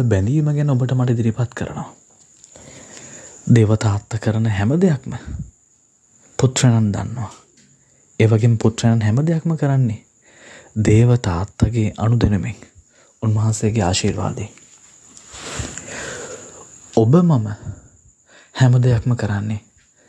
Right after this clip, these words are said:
දෙවියන් වහන්සේගේ අනුදැනුමින්ද? එහෙම නැත්නම් ඔබ මම කරන හැම දෙයක්ම අපි දෙවියන් වහන්සේගේ කැමැත්තට, උන්වහන්සේගේ අභිමතයට අනුවද කරන්නේ?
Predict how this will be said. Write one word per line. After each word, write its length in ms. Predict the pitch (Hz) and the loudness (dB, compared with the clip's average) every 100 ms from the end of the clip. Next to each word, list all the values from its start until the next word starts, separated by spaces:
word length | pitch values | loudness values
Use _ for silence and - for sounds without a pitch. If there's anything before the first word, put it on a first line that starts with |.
| _ - - | _ -20 -6
දෙවියන් 360 | - 113 113 117 | 2 4 4 2
වහන්සේගේ 540 | 107 113 107 110 110 | 0 0 -2 -2 -2
අනුදැනුමින්ද? 560 | 113 107 107 87 87 76 - - - _ _ - | -2 -2 -2 -2 -4 -4 -2 -4 -6 _ _ -4
එහෙම 200 | 107 110 | 0 2
නැත්නම් 500 | 107 101 - 113 113 - _ - - - - - - _ _ - | 2 0 0 0 0 -6 _ -20 -20 -20 -20 -20 -20 _ _ -2
ඔබ 140 | 123 | 2
මම 260 | 131 120 120 | 4 4 2
කරන 300 | 120 113 113 120 110 101 - | 0 -2 0 0 0 -4 -10
හැම 240 | - 110 156 | -4 -2 0
දෙයක්ම 300 | 160 120 - 104 - - _ - - - - | 0 -2 -4 -6 -6 -8 _ -20 -20 -12 -2
අපි 140 | 135 | 4
දෙවියන් 340 | 135 131 139 143 | 4 6 4 2
වහන්සේගේ 720 | 143 147 - 156 147 151 151 143 | 2 0 0 0 0 0 -2 -4
කැමැත්තට, 720 | - 110 107 120 - - 135 143 _ _ _ _ _ _ | 0 2 4 2 0 -8 -8 -10 _ _ _ _ _ _
උන්වහන්සේගේ 800 | 127 123 135 143 123 - 131 135 | 0 2 2 0 0 -2 -2 0
අභිමතයට 560 | 107 123 160 156 156 156 | 0 0 0 2 0 0
අනුවද 320 | 135 120 123 | 0 2 0
කරන්නේ? 500 | 123 87 60 - 78 | -2 -4 -4 -6 -8